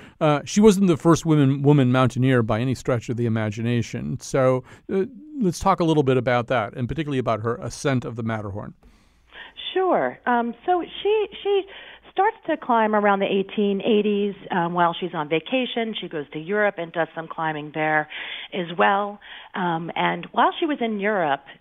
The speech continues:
Speaker 2: she had come across the Matterhorn and really wanted to climb it, but she did not have the fifty bucks, um, that it took to hire a guide and to rent the equipment. So she was sort of a struggling student at the time. But she promised herself that eventually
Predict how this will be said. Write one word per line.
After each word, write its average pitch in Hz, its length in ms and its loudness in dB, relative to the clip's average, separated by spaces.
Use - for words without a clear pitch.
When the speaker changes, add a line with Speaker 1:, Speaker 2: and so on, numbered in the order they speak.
Speaker 2:
she 202 300 -6
had 180 280 -2
come 226 180 -2
across 330 440 2
the 208 60 -4
Matterhorn 156 680 0
and 196 200 0
really 226 280 2
wanted 185 320 2
to 180 80 -6
climb 165 240 -2
it, 139 160 -6
but 165 100 0
she 202 80 -6
did 175 200 -4
not 190 240 0
have 165 300 2
the 165 80 -4
fifty 175 300 -8
bucks, 139 360 -2
um, 156 380 0
that 160 160 0
it - 100 -6
took 160 180 -4
to 165 60 -6
hire 156 400 -2
a 156 120 -4
guide 143 520 0
and 139 320 -10
to 135 140 -6
rent 139 260 -4
the 127 120 -6
equipment. 123 560 -6
So 160 180 -4
she 175 80 -6
was 151 160 -4
sort 160 160 -2
of 147 80 -6
a 151 60 -4
struggling 151 400 -4
student 143 300 -6
at 113 100 -6
the 127 80 -4
time. 104 420 -8
But 180 80 -2
she 240 80 -2
promised 214 460 -2
herself 190 380 -2
that 170 100 -6
eventually 165 460 -6